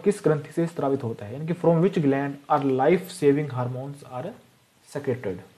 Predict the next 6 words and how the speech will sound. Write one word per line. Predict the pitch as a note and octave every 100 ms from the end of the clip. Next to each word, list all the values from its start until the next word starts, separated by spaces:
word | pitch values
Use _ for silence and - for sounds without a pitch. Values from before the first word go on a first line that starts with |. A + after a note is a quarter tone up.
| _ _ _ _ _ _ _ -
ठीक | D#3+
है। | G3 - - _ _ _ _ _ _ _ _ _ _ _ _ _ _ _ _ _ _ _ _ _ _ - _ _ _ _ _ _ _ _
तो | C#3+
ये | F3+
है | F3 D3
आपकी | B2 F3+